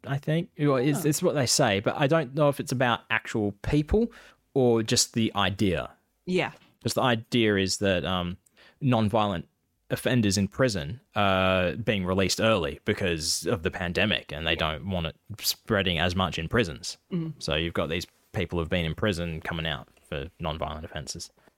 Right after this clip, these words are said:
Speaker 1: and basically <laughs> into a world, uh, where they don't know what they can do because there's a pandemic, and it's like, "You're on your own, go for it."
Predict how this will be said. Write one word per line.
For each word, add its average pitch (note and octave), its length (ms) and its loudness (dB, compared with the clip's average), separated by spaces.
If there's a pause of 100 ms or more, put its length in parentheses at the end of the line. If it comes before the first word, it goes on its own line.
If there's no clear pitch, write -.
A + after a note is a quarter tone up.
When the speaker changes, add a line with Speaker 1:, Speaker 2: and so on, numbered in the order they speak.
(140)
Speaker 1:
and D#2 240 -6 (460)
basically F2 580 -4 (240)
<laughs> - 260 -20
into B2 300 2
a G2+ 60 4
world, G2 480 0 (100)
uh, B2+ 200 2 (320)
where G#2+ 360 0
they G#2+ 240 0
don't G2+ 320 0
know G2+ 240 2
what G#2 260 2
they G#2+ 140 4
can G2 160 0
do D#3 420 4
because A2+ 500 2
there's G#2 180 4
a - 40 0
pandemic, A2+ 540 2
and G2 200 0
it's G2 120 0
like, F#2+ 280 0
"You're G2+ 200 0
on A2 80 2
your C3+ 160 4
own, C#3+ 300 2
go D3 160 4
for C3+ 280 2
it." - 100 -8